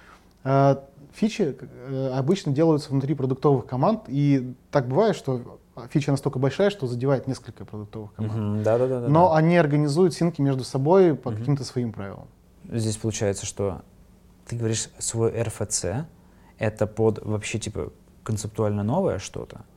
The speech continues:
Speaker 2: Или подо что? Или переделывание
Speaker 1: Эм.
Speaker 2: старого? Или как? Потому что я тебе при-, ну, этот пример с, э, фичей предложил на то, что у тебя, ну,
Speaker 1: Тебе нужен
Speaker 2: появляется
Speaker 1: пример.
Speaker 2: но-, новая ручка. Новая ручка, типа, появляется, вот, и
Speaker 1: Ну, прям каждую ручку так, наверное, не стоит
Speaker 2: Ну,
Speaker 1: обсуждать,
Speaker 2: скорее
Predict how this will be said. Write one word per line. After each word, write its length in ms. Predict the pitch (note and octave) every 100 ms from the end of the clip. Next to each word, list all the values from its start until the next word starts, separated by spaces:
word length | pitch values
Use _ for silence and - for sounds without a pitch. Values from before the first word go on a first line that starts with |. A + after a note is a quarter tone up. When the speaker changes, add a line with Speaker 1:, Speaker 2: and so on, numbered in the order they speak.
| - _ _ _
Speaker 2:
Или 240 | F2+ G2 G2
подо 240 | G#2 G#2
что? 180 | - F2+
Или 140 | F#2
переделывание 560 | G#2 A2 G2+ G2 G2 A2+
Speaker 1:
Эм. 40 | C#3
Speaker 2:
старого? 360 | C3+ F#2 F2 F2
Или 240 | G2+ G2
как? 240 | F#2+ E2+ - -
Потому 200 | - B2
что 100 | B2+
я 80 | C3+
тебе 220 | E3 D#3+
при-, 280 | D3 C#3+ A#2
ну, 200 | A2 C3
этот 200 | G#2+ G2+
пример 300 | A#2 A2+ A#2
с, 220 | G#2 -
э, 260 | A2 G#2+ G2 G2 - - - - _
фичей 380 | - F#3+ - F#2+
предложил 400 | G#2 G#2 G#2+ D#3
на 100 | A2
то, 60 |
что 240 | B2 - G2+
у 40 |
тебя, 160 | G#2 C3
ну, 200 | A2+ A2
Speaker 1:
Тебе 140 | B2+
нужен 200 | F#3+ F3
Speaker 2:
появляется 80 | E3+
Speaker 1:
пример. 180 | - D3
Speaker 2:
но-, 80 | D#3
новая 180 | D3+
ручка. 320 | C3 A2+ - F#2
Новая 240 | B2 B2+
ручка, 240 | A#2 G#2 -
типа, 180 | - -
появляется, 560 | G2+ G2 F3 F#3+ -
вот, 220 | F2 - C#3+
и 80 | C#3+
Speaker 1:
Ну, 340 | E3+ F3 D3+ C#3+
прям 180 | C#3+ D3
каждую 320 | D3 D3+ C#3
ручку 260 | F3+ - F#3
так, 200 | C3 -
наверное, 320 | C3 D3 C#3+
не 80 | C#3+
стоит 240 | D3 C3+
Speaker 2:
Ну, 80 | F#3+
Speaker 1:
обсуждать, 340 | - B2 C#3+
Speaker 2:
скорее 140 | G#3+